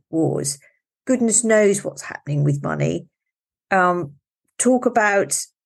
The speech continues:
all of this coming back again, and big, big global businesses going back on their word and saying, "Do you know what? We, yep, no, we're now going to, we've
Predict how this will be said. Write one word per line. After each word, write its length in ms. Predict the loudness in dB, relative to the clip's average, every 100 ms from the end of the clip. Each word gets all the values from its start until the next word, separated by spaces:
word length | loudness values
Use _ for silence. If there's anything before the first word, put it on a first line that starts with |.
| _
all 220 | 0 2
of 80 | 2
this 180 | 2 -2
coming 440 | -6 -4 -4 -4
back 340 | -2 -4 -4 -8
again, 800 | -8 0 2 2 -2 -8 -10 -12 _ _ _ _ _ 0
and 460 | 2 2 0 -2 -8 _ _ _ _ _ _ _ _ _ _ _ _ _ _ _ _
big, 320 | 2 2 -2 -10 _
big 320 | 2 2 -2
global 440 | 2 4 4 2 2
businesses 640 | 0 0 -4 -4 -4 -2
going 400 | 0 2 0 0
back 280 | -2 -2 -6
on 120 | -4
their 100 | 0
word 420 | 2 2 2 0
and 180 | -2 -4
saying, 280 | 0 0 0
"Do 80 | -4
you 60 |
know 80 | -2
what? 280 | 0 -2 -6
We, 120 | -10 -10 _ _ _
yep, 240 | -4 -4 -4 0
no, 180 | 2
we're 120 | 4 2
now 260 | 2 2
going 180 | 0 -2
to, 160 | -6 -16 _ _ _ _ _ _ _ _ -2
we've 220 | -2